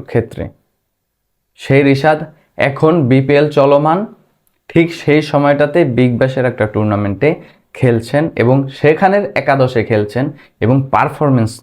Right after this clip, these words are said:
দেখাচ্ছেন। কেননা বিগ ব্যাশের মতো একটা টুর্নামেন্টে আপনাকে একাদশে থাকতে হলে নিশ্চয়ই পারফরম্যান্স দেখিয়েই থাকতে হবে এবং রিশাদ হোসেন ফিল্ডিংয়েও সেখানে চমৎকার মর্শিয়ানা দেখাচ্ছেন। এই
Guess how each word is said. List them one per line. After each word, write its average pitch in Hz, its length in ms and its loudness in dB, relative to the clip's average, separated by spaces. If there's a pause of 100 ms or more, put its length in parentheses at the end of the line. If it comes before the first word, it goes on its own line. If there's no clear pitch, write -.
(100)
দেখাচ্ছেন। - 520 -6 (1200)
কেননা 139 280 4 (400)
বিগ 127 220 4
ব্যাশের 143 320 2
মতো 143 260 2
একটা 139 200 -2
টুর্নামেন্টে 143 600 2 (140)
আপনাকে 120 320 -2 (100)
একাদশে 120 400 -2 (100)
থাকতে 131 380 -2
হলে 151 180 4 (400)
নিশ্চয়ই 135 460 0
পারফরম্যান্স 113 540 0 (120)
দেখিয়েই 147 420 2 (100)
থাকতে 107 380 -6
হবে 82 200 -2 (480)
এবং 120 160 2 (100)
রিশাদ 131 280 2
হোসেন 156 220 0 (380)
ফিল্ডিংয়েও 135 480 2 (100)
সেখানে 120 300 -2 (120)
চমৎকার 135 460 2 (340)
মর্শিয়ানা 110 440 0 (100)
দেখাচ্ছেন। 92 440 -10 (920)
এই 180 140 4